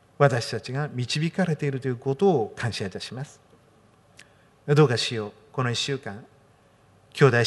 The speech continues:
妹たちを守り、サタンを退け、どうぞ聖霊なる神様が共に歩んで、あなたの新たな恵みを見出すことができますように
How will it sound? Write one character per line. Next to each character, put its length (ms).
妹 180
た 140
ち 140
を 60
守 380
り、 60
サ 180
タ 120
ン 60
を 40
退 440
け、 160
ど 140
う 40
ぞ 100
聖 220
霊 140
な 100
る 80
神 240
様 260
が 240
共 200
に 60
歩 220
ん 140
で、 60
あ 100
な 120
た 120
の 340
新 200
た 140
な 80
恵 180
み 180
を 100
見 180
出 100
す 120
こ 120
と 100
が 120
で 100
き 120
ま 100
す 160
よ 100
う 20
に 220